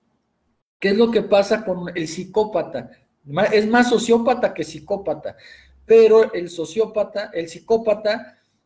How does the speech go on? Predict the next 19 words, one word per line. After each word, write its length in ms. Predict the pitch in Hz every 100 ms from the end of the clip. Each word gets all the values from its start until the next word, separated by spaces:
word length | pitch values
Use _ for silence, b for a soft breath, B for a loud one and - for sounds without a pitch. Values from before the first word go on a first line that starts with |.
| _
suele 300 | - 214 226
ser 220 | 226 226
más 200 | 214 226
cauteloso 1000 | 233 220 214 180 190 214 214 226 240 240 - _ _ _ _ _ _ - - - _ _
y 160 | - 185
calculador, 960 | 190 180 - 185 185 202 240 - - _ _ _ _ _ _ _ - _ _ _ _ - - _
y 640 | 202 226 247 269 262 - _ _ _ -
es 220 | 202 202
una 300 | 240 233 226
condición 520 | 196 185 175 - 214
al 160 | 214 202
nacer, 580 | 190 185 226 202 - -
o 80 | 151
sea, 120 | 170
ya 200 | 175 226
viene 340 | 233 240 240
con 180 | 196 196
este 280 | 214 - 208
daño, 440 | 233 277 202 -